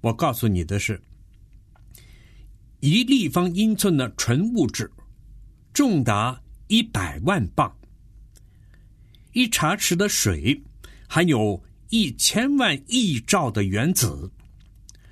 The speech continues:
我真是觉得非常的惊奇啊，不是吗？这一切，你想都会出于偶然的吗？我再说一说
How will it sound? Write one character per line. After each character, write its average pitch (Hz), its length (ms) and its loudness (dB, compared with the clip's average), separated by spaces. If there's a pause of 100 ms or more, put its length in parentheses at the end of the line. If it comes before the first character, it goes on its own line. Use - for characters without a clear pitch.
(420)
我 117 100 -2
真 214 260 0
是 175 180 0
觉 117 220 -2
得 139 80 -2
非 277 340 2
常 143 220 0
的 147 80 2
惊 185 320 0
奇 107 260 2
啊， 107 120 -2
不 104 80 -2
是 127 140 0
吗？ 120 220 0 (920)
这 262 180 4
一 196 320 0
切， 190 480 0 (500)
你 220 100 2
想 139 440 2
都 277 160 2
会 269 180 0
出 240 240 0
于 208 140 0
偶 98 340 0
然 95 240 0
的 247 100 -2
吗？ 208 180 -2 (1900)
我 113 160 2
再 127 260 0
说 139 240 0
一 127 60 2
说 123 280 -2